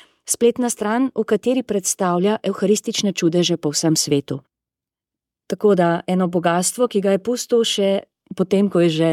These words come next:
rekla, odšel, odpotoval v, v večnost. Drugo srečanje, ki bo potem pa za mlade od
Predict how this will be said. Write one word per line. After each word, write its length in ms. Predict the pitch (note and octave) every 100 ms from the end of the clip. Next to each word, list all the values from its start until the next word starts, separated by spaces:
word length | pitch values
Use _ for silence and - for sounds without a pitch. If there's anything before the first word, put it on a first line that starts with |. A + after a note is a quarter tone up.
| D#3+
rekla, 480 | - - - - - _
odšel, 480 | F#3 - - F3 D#3+ - -
odpotoval 720 | E3+ F3+ - E3+ E3+ D#3+ F3 - - _ _ _ _
v, 240 | F3 D#3+ -
v 80 | D#3+
večnost. 640 | D3+ C#3+ - D#3+ C#3 - - _ _ _ _ _ _ _ F3+
Drugo 400 | D#3 C4 D4 C4
srečanje, 720 | F#3 E3+ - F3+ F#3 A#3+ C#4 - _ _ _
ki 160 | E3 D#3+
bo 80 | D3+
potem 400 | F3 - D#3 D#3
pa 120 | D3
za 80 | C#3+
mlade 500 | C#3 D3+ C#3+ E3 C4 F#3
od 160 | C3+